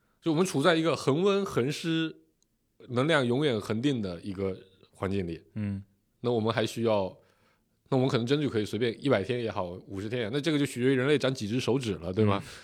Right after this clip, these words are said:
Speaker 1: 之所以是一百，大家觉得比较合适，因为人类有十个手指嘛。
Speaker 2: 嗯。
Speaker 1: 所以数十对人类来说是比较简单的。
Speaker 2: 嗯。
Speaker 1: 嗯。那我估计大概率日历就会变成一百天、两百天。哇，那你看这又会，又会回来。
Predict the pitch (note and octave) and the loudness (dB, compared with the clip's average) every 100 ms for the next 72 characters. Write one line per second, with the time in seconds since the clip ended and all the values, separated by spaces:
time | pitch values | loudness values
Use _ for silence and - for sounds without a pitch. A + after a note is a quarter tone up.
0 | - E3+ D#3 D3 D#3 F3 A2 G2+ A#2+ A2+ | -6 0 2 2 2 2 2 4 2 2
1 | A2 A2 G2+ G#2 A2+ A#2+ A2+ G#2+ B2+ G#2 | 0 0 0 0 0 0 2 2 2 0
2 | - G#2+ A#2+ G#2+ F#2+ F#2+ E2+ E2+ - G#2+ | -2 -4 -2 -2 -4 -8 -8 -10 -8 -8
3 | G2 G#2 A#2+ B2+ A#2+ F2+ - G#2+ A#2+ D3 | -8 -6 -2 0 0 -4 -2 0 2 4
4 | G#2 G#2 G2+ F#2+ G#2 F#2+ F2+ F#2 F#2 F2 | 4 2 0 -2 -4 -4 -4 -4 -6 -8
5 | E2+ E2 E2 - _ G#2 G2+ F#2+ - E2 | -6 -8 -12 -16 _ -8 -8 -10 -12 -12
6 | D2+ - _ _ _ _ _ _ _ _ | -12 -16 _ _ _ _ _ _ _ _
7 | _ _ _ - C#3+ A#2 A#2+ A#2 A2+ A2 | _ _ _ 2 4 4 2 4 4 4
8 | G#2 A2 G#2+ G2 G2 G2 F#2 G2 F#2+ - | 2 0 0 -2 -4 -4 -4 -6 -8 -14
9 | _ _ _ C#3+ A#2 G2 C3 C3 B2 G#2+ | _ _ _ 2 2 4 2 0 -2 -4
10 | C#3 C#3 C3+ F#3+ - - - - D3 F3+ | -6 -4 -2 -2 -4 -20 -20 -2 2 4
11 | B3 A3 A3+ A#3 B3 D3+ A2 G2 | 4 2 2 2 2 2 2 2